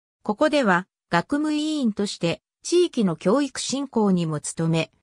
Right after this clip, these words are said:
明治三十五年七月、英国の協同組合を見本に、大森山王の自邸を事務所にして、妻と二人で手作りで帳簿を揃えて、都内最古の入谷新井信用組合を設立し、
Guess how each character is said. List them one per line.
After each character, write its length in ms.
明 240
治 140
三 280
十 200
五 140
年 240
七 280
月、 420
英 180
国 320
の 80
協 260
同 200
組 320
合 200
を 60
見 140
本 260
に、 220
大 160
森 260
山 300
王 220
の 80
自 180
邸 240
を 240
事 100
務 140
所 160
に 120
し 120
て、 220
妻 300
と 100
二 300
人 160
で 100
手 180
作 240
り 140
で 140
帳 260
簿 140
を 80
揃 320
え 80
て、 240
都 140
内 180
最 260
古 120
の 140
入 240
谷 40
新 300
井 60
信 260
用 220
組 320
合 240
を 20
設 320
立 240
し、 260